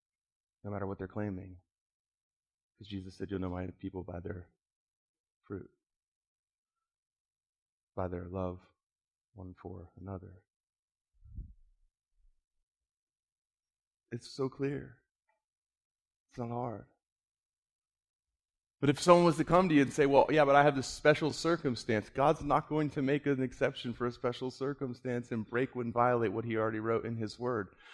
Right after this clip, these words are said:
so that he can speak something different to you. And if we're honest with ourselves, there's probably more to it than just thinking that we heard God about something, and there's probably something that we're gonna talk about in one second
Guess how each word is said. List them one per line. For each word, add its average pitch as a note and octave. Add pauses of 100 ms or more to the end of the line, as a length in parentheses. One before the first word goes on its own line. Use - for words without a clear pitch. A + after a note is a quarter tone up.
(120)
so A2+
that G#2
he B2
can A#2+
speak A#2
something A2
different A2+
to A2
you. A2 (1080)
And A#2
if -
we're -
honest C3+
with C#3+
ourselves, A#2
there's A2
probably B2
more A2+
to A2+
it F#2
than G#2
just G#2
thinking A2
that G2+
we G2
heard G2
God F#2+
about F#2
something, F#2+
and F#2
there's F#2
probably A2+
something G#2+
that F#2+
we're F#2+
gonna F#2+
talk G2
about F#2
in G2
one F#2+
second -